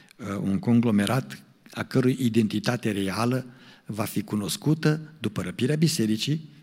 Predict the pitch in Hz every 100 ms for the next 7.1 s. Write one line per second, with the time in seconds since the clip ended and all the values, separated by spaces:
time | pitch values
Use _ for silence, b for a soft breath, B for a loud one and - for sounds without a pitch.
0 | B 107 113 180 135 110 110 101 - 110
1 | 113 - 156 156 B B - - 113 104
2 | 107 B B B _ - 104 117 98 -
3 | 139 131 123 - 95 - 120 117 - 104
4 | 92 92 117 - 101 98 82 117 143 135
5 | - 80 - 113 117 135 131 92 90 -
6 | 90 82 90 107 101 101 95 - - _
7 | 90